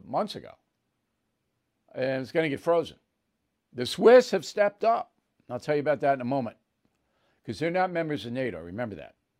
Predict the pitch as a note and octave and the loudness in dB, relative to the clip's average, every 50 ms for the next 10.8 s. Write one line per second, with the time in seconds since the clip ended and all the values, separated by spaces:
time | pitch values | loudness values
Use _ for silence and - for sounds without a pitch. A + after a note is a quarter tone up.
0 | _ _ _ _ _ _ _ _ _ _ _ _ _ _ - - C3 C#3 C#3+ C#3+ | _ _ _ _ _ _ _ _ _ _ _ _ _ _ 4 8 10 10 12 12
1 | C#3 C#3 C#3+ - D#3+ D3+ D#3 D#3+ E3 F3+ F3+ F3 E3+ D#3+ D#3+ D#3+ D3+ D3 C3 C#3+ | 10 8 6 2 2 2 2 2 2 2 2 2 0 -2 -2 -2 -2 -4 -4 -4
2 | C3+ D3 D3 D3 C#3+ C#3 C3+ C3 B2+ C#3+ C#3 C3 D3+ G3 F#3 C3+ G2 F#2 A2 - | -4 -4 -2 -2 -2 -2 -2 -4 -4 -4 -2 0 0 0 0 0 -2 -6 -10 -10
3 | - A3+ A#3 - D4 D4 A#3 G#3 G#3+ G#3+ F#3+ D3+ C#3 C#3+ F3 E3+ E3 D#3 D#3+ G#3 | -10 -10 -10 -10 -10 -10 -6 -4 -2 -2 -2 -4 -4 -4 -4 -2 -2 0 4 6
4 | G#3+ F3+ D#3+ C#3 D#3 C#3+ D#3+ D3+ B2 D#3 D3 - - _ _ _ _ _ _ _ | 8 8 8 6 2 -2 -4 -4 -6 -8 -10 -10 -14 _ _ _ _ _ _ _
5 | _ _ _ - C#3+ C#3+ - D#3 D#3 B2+ F2+ - E3+ E3+ F3+ F#3 - - D#3+ D#3+ | _ _ _ -12 -10 -8 -6 -6 -8 -6 0 2 2 4 4 0 -2 -2 -2 -2
6 | D#3 D#3 D3+ D3+ D3 D3 C#3+ C#3 - - F#3 F#3+ D3 - - - - _ _ _ | -2 -2 -4 -4 -4 -6 -6 -8 -6 -4 -4 -4 -4 -6 -12 -18 -20 _ _ _
7 | _ _ _ _ _ - - D3+ E3 D#3+ D#3 D3+ D3+ D#3+ D#3+ D3+ C#3 B2+ A2+ G2+ | _ _ _ _ _ -10 -6 -4 -2 -2 0 2 2 2 2 2 0 -4 -6 -10
8 | - - A2 F#2+ - - F#2 D#2 G#1+ - _ _ _ _ _ _ _ _ _ _ | -12 -12 -12 -12 -12 -14 -18 -20 -20 -20 _ _ _ _ _ _ _ _ _ _
9 | _ _ - B2+ B2+ C3+ C#3+ D#3 D#3 D3+ D#3+ D#3 D#3 D3 C#3+ C#3 B2+ B2 A#2+ G#2 | _ _ -6 -2 2 2 2 2 2 0 -2 -2 -2 -2 -2 -4 -6 -6 -8 -10
10 | D#2 - _ _ _ _ _ - - F#2 - - A#2+ F#2 - _ | -12 -16 _ _ _ _ _ -20 -20 -10 -4 -2 -2 -2 -4 _